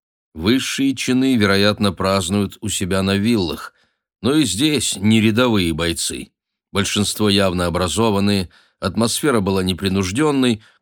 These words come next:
кто-то поставил пластинку «Арабская певица», которую Морец не знал.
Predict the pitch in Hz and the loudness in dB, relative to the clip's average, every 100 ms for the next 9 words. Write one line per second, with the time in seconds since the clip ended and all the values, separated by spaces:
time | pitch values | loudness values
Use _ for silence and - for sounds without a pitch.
0 | _ 139 113 107 107 - 117 101 95 82 | _ -2 0 0 -2 -2 0 0 0 -2
1 | 92 - - 165 151 - 139 120 101 98 | -4 -4 -2 -2 -2 -2 -2 -2 0 2
2 | 90 - - 85 78 90 110 165 165 - | 0 -2 -6 -6 -4 -2 -2 -2 -2 -2
3 | 107 92 85 151 143 117 101 98 92 95 | -2 -4 -4 -2 0 2 2 2 0 -4
4 | - 92 90 78 73 65 | -4 -4 -4 -4 -6 -6